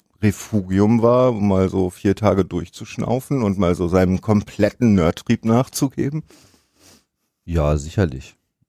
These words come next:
Speaker 2: Also ich würd sogar sagen, der Kongress hat sich eigentlich im Großen und Ganzen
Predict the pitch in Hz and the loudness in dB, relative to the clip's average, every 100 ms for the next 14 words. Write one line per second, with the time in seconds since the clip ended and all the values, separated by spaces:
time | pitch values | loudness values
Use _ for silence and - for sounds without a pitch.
0 | _ 80 82 85 82 - 82 92 - 90 | _ -6 -4 0 -2 -4 -8 -8 0 2
1 | 87 82 82 87 87 82 90 87 - - | 4 4 4 4 0 -2 -4 -4 -2 2
2 | 101 - 87 - 85 85 87 78 82 - | 0 0 -6 -4 -4 -4 -8 -2 -2 0
3 | 90 82 - 78 92 98 90 87 87 | 0 -2 -4 -6 -6 -6 -4 -4 -6